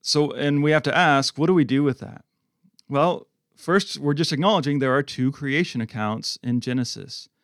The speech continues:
Just like in Scripture, we have two accounts of Israel's monarchy, Samuel and Kings, and then Chronicles. And we have four accounts of the life of Jesus.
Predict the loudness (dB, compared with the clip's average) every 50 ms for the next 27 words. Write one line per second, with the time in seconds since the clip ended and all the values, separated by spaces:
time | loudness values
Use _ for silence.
0 | _ _ _ _ _ _ _ _ _ -4 -2 0 0 0 0 0 0 2 0 0
1 | -2 -6 -14 _ _ _ -4 -2 0 0 -2 -2 -2 -2 -4 -4 -4 -4 -2 0
2 | 0 2 0 2 2 2 0 0 -2 -4 -8 -6 -2 -2 -2 -2 -4 -6 -6 -6
3 | -6 -6 -6 -2 -2 -2 -2 -2 -2 -4 -4 -2 -2 -2 -2 -2 -2 -4 -8 -10
4 | -16 -18 -18 -18 -20 _ _ _ _ _ -8 -4 -2 0 0 0 0 -2 -4 -4
5 | -4 -4 -2 -2 -2 -2 -4 -6 -8 -16 -20 _ -6 -4 -2 -2 -2 -2 -4 -4
6 | -4 -4 -4 -6 -8 -12 -14 -14 -14 -18 -20 -20 _ _ _ _ _ _ _ -4
7 | 0 2 2 2 2 2 4 6 8 8 8 8 4 0 -2 -4 -4 -4 -6 -6
8 | -8 -8 -8 -6 -4 -2 0 2 2 0 0 -2 -8 -12 -12 -10 -8 -6 -6 -6
9 | -8 -10 -12 -12 -12 -14 -14